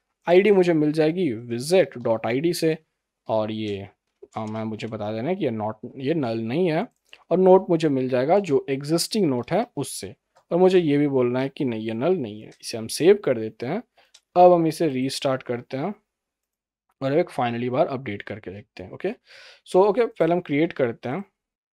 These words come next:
ओके, हम यहाँ पे नल इशू मिलेगा क्योंकि जो boolean है, हम जब ऐड की बात करें तो हम, अ, boolean इस एडिट पार्ट को नहीं भेज रहे, तो हमें यहाँ पे ये चेक करना पड़ेगा कि if visit dot edit is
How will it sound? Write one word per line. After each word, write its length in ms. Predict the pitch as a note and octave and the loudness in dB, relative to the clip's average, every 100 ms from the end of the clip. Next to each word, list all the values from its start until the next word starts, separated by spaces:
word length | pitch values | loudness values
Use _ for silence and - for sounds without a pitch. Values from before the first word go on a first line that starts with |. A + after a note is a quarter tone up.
| - | -10
ओके, 120 | C3+ | -6
हम 120 | D3 | 0
यहाँ 120 | D#3+ | 0
पे 120 | E3 | 4
नल 260 | F3 D#3 D3 | 4 4 2
इशू 200 | C#3+ E3 | 2 2
मिलेगा 300 | D3+ D3+ E3+ | 4 6 4
क्योंकि 220 | F3 C#3+ | 4 -2
जो 140 | C#3+ C#3+ | -4 -2
boolean 420 | C#3 B2+ C#3 C#3 | 0 0 0 0
है, 100 | G3 | -2
हम 160 | E3+ | -2
जब 200 | C3 C3+ - | -2 -4 -2
ऐड 260 | B2+ C3 C#3+ | 0 0 0
की 140 | F3 | 0
बात 280 | D3 C3 B2+ | 0 0 -2
करें 260 | D3 C#3 D#3+ | -2 0 0
तो 140 | C3 | -2
हम, 220 | B2 F#3+ - - | -2 -2 -6 -8
अ, 120 | C3+ | -6
boolean 380 | B2+ C3 B2 C3 - | -4 -2 0 -2 -4
इस 280 | C3+ - - | -6 -6 -6
एडिट 300 | C#3 C3+ C#3 | -4 -4 -4
पार्ट 180 | - B2 | -2 -2
को 120 | - | -2
नहीं 160 | B2+ B2+ | -4 -2
भेज 220 | B2+ A#2+ | -4 -4
रहे, 80 | C#3 | -4
तो 120 | D#3 | -4
हमें 140 | B2+ B2 | -4 -4
यहाँ 160 | A#2+ - | -4 -6
पे 60 | |
ये 180 | A#2+ B2 | -4 -4
चेक 260 | - B2 A#2 | -4 -6 -6
करना 260 | A#2 A2+ | -6 -6
पड़ेगा 480 | A2+ A2+ A2+ B2+ A#3 - _ _ - | -6 -8 -6 -4 -4 -6 _ _ -10
कि 320 | A#2 A#2 A3+ _ _ _ _ _ E3+ | -6 -6 -8 _ _ _ _ _ 0
if 240 | C#3+ F#3 - - _ _ _ _ _ _ _ _ _ _ _ _ - | 2 0 -4 -20 _ _ _ _ _ _ _ _ _ _ _ _ -8
visit 380 | C3 A#2+ B2+ F3 - | -6 -2 0 0 -4
dot 360 | B2+ C3 A#2+ D#3 - _ _ _ _ _ _ | -6 0 4 4 0 _ _ _ _ _ _
edit 320 | A#2 A2 C3 G3 - _ _ _ _ _ _ _ _ D3 | -8 -2 0 -2 -6 _ _ _ _ _ _ _ _ -6
is 240 | C#3+ D#3 | -6 -6